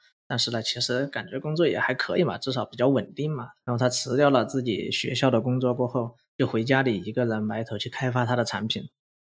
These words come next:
他的那个失败的文章里面，整篇文章里透露出是非常非常的自信，他坚信自己肯定可以赚到很多钱，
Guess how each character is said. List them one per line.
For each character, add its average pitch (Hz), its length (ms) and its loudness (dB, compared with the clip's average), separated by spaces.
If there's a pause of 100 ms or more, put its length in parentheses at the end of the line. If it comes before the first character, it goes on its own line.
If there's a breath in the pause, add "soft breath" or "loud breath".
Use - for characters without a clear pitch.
(160)
他 151 80 6
的 127 360 8
那 135 60 0
个 120 100 4
失 - 200 6
败 160 140 10
的 127 100 8
文 98 180 2
章 127 140 2
里 104 40 0
面， 76 160 -4
整 117 200 -6
篇 151 160 2
文 120 160 2
章 127 120 0
里 117 80 -2
透 143 240 -2
露 135 120 4
出 113 220 -2
是 113 240 -2
非 175 160 2
常 127 160 -4
非 135 100 -2
常 123 160 0
的 104 60 0
自 117 220 -4
信， 113 180 2 (460)
他 - 60 0
坚 160 220 6
信 160 160 6
自 147 120 0
己 131 120 -2
肯 117 160 -4
定 170 120 4
可 123 100 2
以 120 60 2
赚 120 180 2
到 117 380 2
很 104 120 -2
多 117 140 0
钱， 135 260 -4